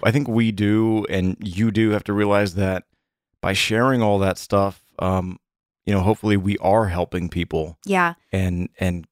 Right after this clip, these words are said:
Speaker 1: people can get a little more clarity on it, or
Speaker 2: Mm-hmm.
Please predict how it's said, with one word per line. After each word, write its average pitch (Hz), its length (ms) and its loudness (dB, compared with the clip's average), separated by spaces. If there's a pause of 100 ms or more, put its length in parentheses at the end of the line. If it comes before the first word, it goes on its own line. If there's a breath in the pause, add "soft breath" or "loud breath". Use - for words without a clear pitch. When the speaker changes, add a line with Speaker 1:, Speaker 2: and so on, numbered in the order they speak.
(120)
Speaker 1:
people 98 340 -2
can 92 380 -2 (960)
get 113 100 -2
a 117 60 2
little 123 180 2
more 110 140 0
clarity 120 480 0
on 139 220 0
it, 147 260 0
or 196 220 4
Speaker 2:
Mm-hmm. 95 280 2